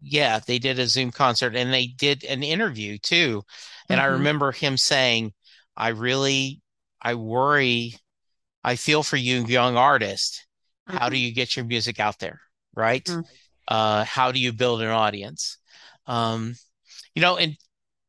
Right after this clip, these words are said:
Speaker 1: to k-, kick it back, you just mentioned about spend all morning out in Franklin.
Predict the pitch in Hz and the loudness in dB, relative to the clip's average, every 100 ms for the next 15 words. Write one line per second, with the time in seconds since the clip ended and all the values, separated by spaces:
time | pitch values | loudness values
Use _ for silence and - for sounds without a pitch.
0 | _ _ _ _ - 165 - - _ - | _ _ _ _ -6 -4 -6 -14 _ -2
1 | 214 - 156 160 156 143 160 147 131 165 | 0 0 0 2 2 0 -4 -4 -2 -2
2 | - 170 170 147 131 123 120 113 - 139 | 0 0 0 -2 -2 0 0 -2 -4 -2
3 | 135 127 127 127 127 120 117 117 - 165 | 0 -2 -4 -6 -4 -2 -4 -6 -4 -4
4 | - 117 113 | -2 -6 -6